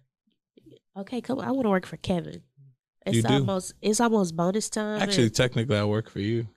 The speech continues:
Speaker 1: it's almost bonus time, and Kevin's talking about bonus. I'm like, "I need to work for you. Uh, what am I doing?"
Speaker 2: Uh, you
Speaker 1: What?
Speaker 2: get your bonus. Uh, matter of fact, didn't I just sign a closing statement? I think you just got a bonus.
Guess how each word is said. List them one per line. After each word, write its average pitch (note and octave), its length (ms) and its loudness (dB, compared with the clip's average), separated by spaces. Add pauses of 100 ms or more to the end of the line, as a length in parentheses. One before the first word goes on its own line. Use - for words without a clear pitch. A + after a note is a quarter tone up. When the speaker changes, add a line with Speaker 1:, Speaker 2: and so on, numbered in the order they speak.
(200)
Speaker 1:
it's A#3+ 160 2
almost C4+ 300 2
bonus A#3+ 280 0
time, A#3+ 260 -4
and G3+ 120 -6
Kevin's G#3+ 260 -8
talking A3 220 -6
about G3+ 240 -2
bonus. A3+ 300 -4
I'm C#4 100 -6
like, G#3 260 -4
"I - 40 -10
need C4+ 80 -6 (100)
to - 100 -20
work A3 200 -4
for F3+ 80 -6
you. F#3 560 -4 (180)
Uh, A#3 220 -4
what B3 220 0
am F4 60 -2
I A3+ 60 -2
doing?" G3 460 -2 (140)
Speaker 2:
Uh, C3 40 2
you B2+ 80 2
Speaker 1:
What? D#3+ 180 0
Speaker 2:
get D#3+ 200 0
your C#3+ 80 4
bonus. C#3 420 -2
Uh, C3 180 4
matter D3 200 -2
of D3+ 80 -8
fact, D#3 320 -6
didn't D#3+ 160 -4
I D#3+ 80 -8
just D#3 240 -8
sign D#3 180 2
a C#3+ 60 -2
closing D#3 380 0
statement? D3+ 340 2
I C#3+ 100 -4
think E3 180 -6
you D#3 80 -6
just D#3 280 -6
got D#3 160 2
a - 20 -2
bonus. D#3 280 0